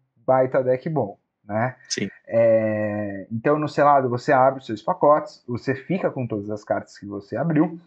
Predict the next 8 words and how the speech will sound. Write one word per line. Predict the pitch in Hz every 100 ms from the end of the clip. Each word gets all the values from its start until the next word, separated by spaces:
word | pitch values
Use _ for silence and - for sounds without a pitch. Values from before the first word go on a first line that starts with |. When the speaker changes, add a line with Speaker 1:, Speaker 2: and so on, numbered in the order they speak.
| _ _ _ -
Speaker 1:
Dentre | 143 143 135 120
essas | 110 107 104
cartas, | 110 101 101 -
você | 101 -
vai | 104
ter | 101 101
que | -
montar | 104 107 - 120 113